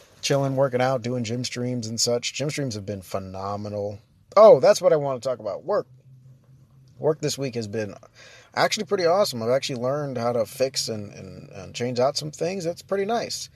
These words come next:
Um, like, I've always had, like, a small, you know, interest in, like, h-, learning how things work. Like, I love to see how machinery works and, you know, the different parts and, you know, working parts of, uh, of things, 'cause it's like, "Oh, man,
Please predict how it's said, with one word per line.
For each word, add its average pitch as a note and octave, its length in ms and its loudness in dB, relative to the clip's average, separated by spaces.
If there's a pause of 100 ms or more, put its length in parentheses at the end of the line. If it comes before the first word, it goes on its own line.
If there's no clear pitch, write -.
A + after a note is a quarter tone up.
(480)
Um, - 580 -6 (140)
like, F#3 140 8
I've G3 120 8
always A3+ 260 8
had, F#3 180 8
like, D#3 160 2
a B2 80 2
small, C#3 1000 6
you C#3+ 100 -8
know, A#2 320 -4 (1080)
interest D3+ 520 0
in, A2+ 220 -4
like, G2+ 220 -4 (100)
h-, A2 100 -8
learning B2 380 2
how B2 140 0
things A#2+ 320 -4
work. A2 260 -2 (640)
Like, F#3+ 140 4
I - 20 8
love G#3+ 280 6
to F3 100 -2
see G3 280 -2
how E3 280 6
machinery C#3+ 560 -4
works B2 420 -4
and, A#2 260 -10
you A2 80 -10
know, G#2+ 480 -12 (300)
the A#2 100 -16
different A#2 380 -10
parts A#2+ 320 -2
and, A2 220 -12 (120)
you B2+ 60 -12
know, G#2+ 80 -8
working A#2 320 -6
parts B2 300 -6
of, G#2 160 -10
uh, G2+ 240 -4 (720)
of G#2 120 -4
things, A2 360 -4
'cause A2 160 -12
it's G#2+ 160 -8
like, G#2+ 180 -4
"Oh, D3+ 220 -4
man, C3 360 -4